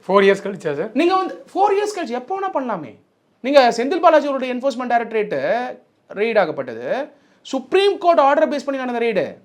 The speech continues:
Speaker 2: சுப்ரீம் கோர்ட் வந்து போன, அ, ரெண்டாயிரத்தி இருபத்தி மூணுல மே மாசம் அவருக்கு ரெய்டு நடத்தும் பொழுது சுப்ரீம் கோர்ட் said predicate offense-ல இன்வெஸ்டிகேஷன் முடிஞ்சாலும் ஃப்ரெஷ் இன்வெஸ்டிகேஷன் வந்து பி எம் எல் ஏல பண்ண முடியும்னு. அந்த அப்சர்வேஷனை பேஸ் பண்ணி தான் இ டி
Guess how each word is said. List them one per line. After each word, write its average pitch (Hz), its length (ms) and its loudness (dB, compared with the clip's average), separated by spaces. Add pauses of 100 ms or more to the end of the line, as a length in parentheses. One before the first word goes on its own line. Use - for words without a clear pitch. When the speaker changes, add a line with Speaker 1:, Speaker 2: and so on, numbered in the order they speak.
(640)
Speaker 2:
சுப்ரீம் 359 380 0
கோர்ட் 285 240 6
வந்து 233 180 -6
போன, 262 300 -2 (440)
அ, 180 140 2
ரெண்டாயிரத்தி 233 340 2
இருபத்தி 240 300 -6
மூணுல 160 340 -4
மே 214 80 -4 (120)
மாசம் - 280 -6 (840)
அவருக்கு 240 360 4
ரெய்டு 285 240 0
நடத்தும் 226 280 -4
பொழுது 156 380 -4
சுப்ரீம் 269 320 -8
கோர்ட் - 240 0
said 233 140 2 (340)
predicate 311 440 -2
offense-ல 294 340 -4
இன்வெஸ்டிகேஷன் 254 440 -6
முடிஞ்சாலும் 208 400 -2
ஃப்ரெஷ் 247 240 2
இன்வெஸ்டிகேஷன் 247 420 -6
வந்து 262 180 -6
பி 285 80 -2
எம் 277 100 0
எல் 262 80 2
ஏல 233 100 -2
பண்ண 220 240 -4
முடியும்னு. 214 300 -2 (460)
அந்த 262 120 6 (100)
அப்சர்வேஷனை 302 500 0
பேஸ் 254 220 0
பண்ணி 208 180 -4
தான் 262 180 -2
இ 320 80 0
டி 320 60 -2